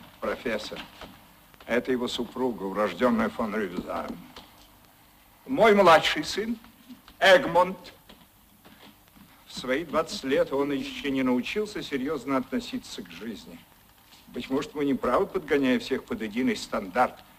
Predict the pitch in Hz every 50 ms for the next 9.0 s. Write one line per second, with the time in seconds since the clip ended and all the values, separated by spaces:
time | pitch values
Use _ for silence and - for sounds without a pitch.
0 | - - - - 123 135 131 117 - - - 151 131 - 127 123 - - - 135
1 | 127 - 139 135 131 120 120 120 - - - - 127 123 139 135 127 - 123 104
2 | - - - - - - - - - 92 87 - - - - - - _ _ _
3 | _ _ _ _ _ _ _ - - 240 - 196 - - 151 156 - - 143 135
4 | - - 131 143 180 180 160 147 147 - - 135 123 110 113 123 117 117 151 185
5 | 185 156 135 - 117 110 - - 156 180 175 - - - - - 107 82 85 120
6 | 131 135 151 185 196 190 - - - - - - - _ _ - - - - -
7 | - - - - - 127 123 - - - - 123 110 110 104 104 131 165 165 -
8 | 143 - - - 127 107 98 95 - - - - 113 104 - - - - -